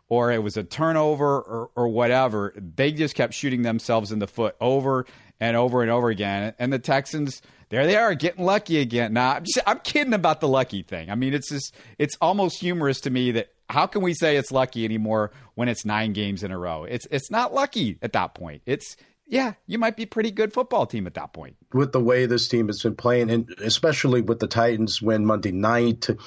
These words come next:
Speaker 2: uh, you know, today's win, this team is, uh, for real. But early in the streak, yes, because there were a lot of people who weren't convinced, um, about this team.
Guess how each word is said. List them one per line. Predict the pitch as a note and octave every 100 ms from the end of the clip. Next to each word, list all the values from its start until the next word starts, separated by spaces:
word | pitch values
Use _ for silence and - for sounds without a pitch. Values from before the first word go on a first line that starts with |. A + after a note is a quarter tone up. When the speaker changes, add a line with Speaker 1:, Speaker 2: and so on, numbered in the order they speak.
| - - -
Speaker 2:
uh, | F#2+ F#2+ F#2 E2 -
you |
know, | F#2+ F2+
today's | - F2 A#2+ A#2+ B2 -
win, | G#2+ A#2+ A#2 A2+ - -
this | C3
team | - A#2+ A2+
is, | F#2 G#2 G#2 -
uh, | F#2 F2+
for | F2+ G#2+
real. | G2+ G#2+ F#2 F2 F2+
But | C#3+ D#3
early | D3+ G3 G3 D#3+
in | D3
the |
streak, | C3+ - D3+ C3+
yes, | C#3 B2+ F2+ -
because | B2 C#3 B2 - - - B2+
there | C#3+
were | D3
a | C#3
lot | C#3 C3
of | B2+
people | B2 C3+
who | B2+
weren't | A#2 B2 B2 A#2 -
convinced, | - A2 A2+ A#2 F#2 - - - - - A2
um, | A2 G#2
about | A2 A2+ B2
this | G2+ -
team. | - F2 E2